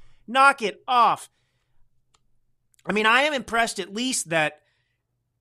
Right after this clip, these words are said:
well, even the, the, the presidential hopefuls out there, the DeSantis's and the Vivek Ramaswamy's, and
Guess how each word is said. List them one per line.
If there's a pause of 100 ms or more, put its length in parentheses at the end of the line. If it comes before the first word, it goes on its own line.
(1500)
well,
even
the,
the,
the
presidential
hopefuls
out
there,
the
DeSantis's
and
the
Vivek (920)
Ramaswamy's,
and